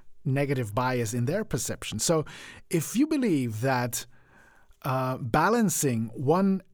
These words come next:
critical or negative interaction with one positive interaction is enough, you're wrong. Because, <laughs> because of the negative, uh, perception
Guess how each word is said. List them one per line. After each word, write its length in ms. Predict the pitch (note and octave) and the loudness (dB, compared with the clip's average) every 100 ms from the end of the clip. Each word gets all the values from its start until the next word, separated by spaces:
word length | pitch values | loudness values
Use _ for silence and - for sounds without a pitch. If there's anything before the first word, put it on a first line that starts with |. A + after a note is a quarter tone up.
| - | -4
critical 500 | - F#3 G3 F3+ D#3+ | 0 0 0 -2 -2
or 160 | D#3 B2+ | -2 0
negative 420 | C#3+ E3+ D#3+ C#3+ | 0 0 0 0
interaction 800 | C#3+ C3+ C#3+ D#3+ - B2+ G#2+ G#2 - - - - | 0 0 0 0 -2 -2 -4 -6 -14 -20 -20 -4
with 260 | C#3+ D3+ A#2 G#2 B2+ | 2 2 2 0 4
one 540 | F3 F#3 F3 B2 G#2+ - - | 4 4 2 0 -4 -10 -10
positive 480 | - G#3 B3+ G#3 D#3 | -4 -2 0 0 2
interaction 840 | D3 B2 B2 A#2 A2 - G#2 F#2 - _ _ _ _ _ _ _ _ - | 0 0 0 0 -2 -4 -4 -6 -14 _ _ _ _ _ _ _ _ -4
is 180 | C3 B2+ | -2 0
enough, 580 | D#3 A3 A#2+ - - - - - - | 0 -2 -6 -10 -10 -12 -16 -18 -4
you're 180 | C3 F3+ | 0 2
wrong. 460 | A#2+ F#3 C3+ F2 - _ _ _ _ - - - - - | 2 0 -2 -6 -14 _ _ _ _ -20 -20 -20 -12 -4
Because, 640 | D#3+ - D#3+ D#3 D3 - - - - _ _ - _ - | 0 4 6 6 2 -4 -16 -20 -20 _ _ -20 _ -10
<laughs> 800 | - - - - - - - - | -8 -8 -16 -20 -20 -20 -20 -4
because 320 | D3 F#3 A3 | 0 4 4
of 140 | D3+ C3+ | 4 2
the 120 | C#3 | 2
negative, 680 | D3 D3+ C3 C#3 A2+ - - - _ - | 2 0 0 -2 -2 -10 -18 -20 _ -4
uh, 160 | B2 A#2+ | -4 0
perception 840 | C3 - D3+ - - A#2 G2+ | -2 2 0 0 -2 -2 -4